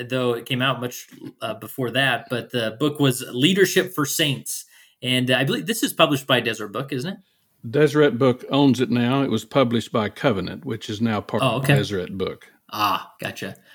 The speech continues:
Speaker 1: Gotcha. And so, um, this is a book that I obviously gravitated towards as I, uh, love learning about leadership, especially in the context of being a Latter-day Saint. And so maybe just, uh, describe, how did this book come to be and, and what inspired you to,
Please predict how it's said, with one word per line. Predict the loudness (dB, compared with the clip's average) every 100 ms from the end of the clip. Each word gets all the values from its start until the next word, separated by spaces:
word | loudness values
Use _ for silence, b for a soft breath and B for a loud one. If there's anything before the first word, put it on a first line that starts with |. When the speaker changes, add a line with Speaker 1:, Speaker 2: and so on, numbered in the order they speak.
| b -6
Speaker 1:
Gotcha. | -4 -4 -8 B B B -2
And | 0
so, | 4 4 4 2
um, | 2 2
this | 0 -2
is | 0
a |
book | 2 2
that | 0 2
I | 2 2 -4
obviously | -8 -6 -6 -4
gravitated | -2 -2 -2 -2 -4 -6
towards | -6 -6 -4
as | -2
I, | 2 4 4 2
uh, | -4 -6 -6
love | -4 -4 -4 -2
learning | 0 0
about | 0 0
leadership, | -2 -4 -4 -6
especially | -4 -4 -4 -4 -4 -6
in | -10
the |
context | -8 -6 -6 -4 -8 -8 -12
of | -6 -6 -6 -14 -8
being | -2 0 0
a |
Latter-day | 0 0 0 -2
Saint. | -4 -4 -6 -4
And | -4
so | 2 6 6 6 B B B B B -6
maybe | -2 -2 -4 -8
just, | -6 -4 0 4
uh, | 6 6 2 -2
describe, | -4 2 2 4
how | 2
did | 2
this | 0 0
book | -2 -4
come | -2 0
to | 2
be | 2 0 -2
and, | -4 -4
and | -6 -2
what | 0 0
inspired | -2 -4 -2 0 0 -2
you | -2
to, | 0 -2